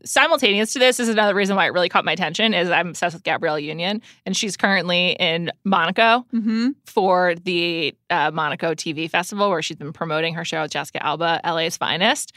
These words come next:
Speaker 2: Okay.
Speaker 1: And so Cannes and, and Monaco are really close to each other. It's just an easy boat ride away. Uh, you're, you can't even use your yacht, you know? It's just like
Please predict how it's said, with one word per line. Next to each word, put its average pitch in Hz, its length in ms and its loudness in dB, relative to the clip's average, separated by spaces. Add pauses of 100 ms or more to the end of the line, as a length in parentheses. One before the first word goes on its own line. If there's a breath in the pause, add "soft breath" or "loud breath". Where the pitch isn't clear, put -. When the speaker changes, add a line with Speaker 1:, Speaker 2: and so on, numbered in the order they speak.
Speaker 2:
Okay. 196 240 -2
Speaker 1:
And 247 140 6
so 240 260 8
Cannes 254 320 6
and, 302 320 4
and 226 180 6
Monaco 208 340 4
are 180 260 6
really 180 280 2
close 180 280 2
to 220 80 -2
each 226 140 0
other. 247 260 6
It's 233 100 0
just 202 180 -4
an 185 200 2
easy 202 260 0
boat 190 260 2
ride 185 220 6
away. 185 400 6 (100)
Uh, 175 240 4 (140)
you're, 247 180 6
you 294 300 0
can't 392 220 6
even 320 140 4
use 311 100 4
your 233 100 4
yacht, 214 320 6
you 196 80 0
know? 196 280 4
It's - 140 -6
just - 160 -4
like 190 220 4